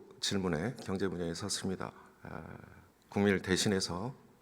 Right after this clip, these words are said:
아, 조목조목 짚을 거는 짚고 국민이 희망하고 바라는 것, 어, 우리 정부와 함께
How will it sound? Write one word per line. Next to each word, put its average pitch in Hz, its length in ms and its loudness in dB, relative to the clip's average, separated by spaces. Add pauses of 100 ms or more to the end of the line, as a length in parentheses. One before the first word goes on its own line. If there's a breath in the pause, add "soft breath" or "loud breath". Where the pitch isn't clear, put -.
(680 loud breath)
아, 80 460 -4
조목조목 92 680 0
짚을 - 320 2
거는 95 180 2
짚고 - 580 0 (800 loud breath)
국민이 101 320 4
희망하고 123 540 6
바라는 92 340 2
것, 92 160 -2 (300)
어, 85 200 -6
우리 90 240 -2
정부와 92 380 -2
함께 104 540 4